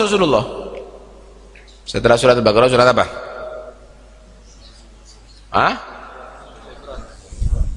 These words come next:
Al-Imran. Fagultu,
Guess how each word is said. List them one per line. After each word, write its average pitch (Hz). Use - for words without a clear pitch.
Al-Imran. 120
Fagultu, 202